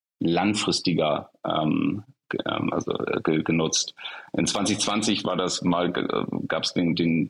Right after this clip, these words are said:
größten Churn, also so rein statistisch. Ähm, da ist nach sieben Tagen, ähm, waren neunzig Prozent der Installed Base wieder, also gechurnt.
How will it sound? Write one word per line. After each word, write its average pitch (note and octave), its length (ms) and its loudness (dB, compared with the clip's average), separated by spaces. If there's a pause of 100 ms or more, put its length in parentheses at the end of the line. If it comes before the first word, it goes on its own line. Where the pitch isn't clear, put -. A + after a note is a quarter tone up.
größten A2 380 0
Churn, G#2 480 0
also E2 260 -4
so - 160 -6
rein F2 200 0
statistisch. - 720 0 (400)
Ähm, E2+ 680 2
da E2 320 2
ist - 220 -2
nach E2 180 0
sieben F#2 280 2
Tagen, E2 680 0 (140)
ähm, D#2 680 2
waren D#2 160 0
neunzig E2+ 320 0
Prozent F2 480 0
der D#2 100 2
Installed E2 720 0 (760)
Base E2+ 380 0
wieder, D#2 560 0
also D#2+ 180 0
gechurnt. - 540 0